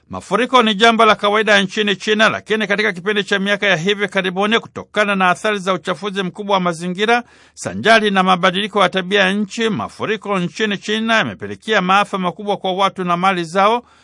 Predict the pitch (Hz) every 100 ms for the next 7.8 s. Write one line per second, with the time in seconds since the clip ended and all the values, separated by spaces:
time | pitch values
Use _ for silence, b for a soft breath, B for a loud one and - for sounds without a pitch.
0 | b b - 156 196 196 196 190 170 185
1 | 180 170 - 170 160 190 196 - 214 202
2 | 180 170 147 202 214 214 98 - 87 -
3 | 220 208 208 190 175 - 208 190 170 208
4 | 214 202 185 175 180 185 202 196 185 175
5 | - 180 180 202 190 151 185 196 131 95
6 | 101 101 123 _ 85 82 151 180 _ _
7 | - 208 196 208 113 87 80 71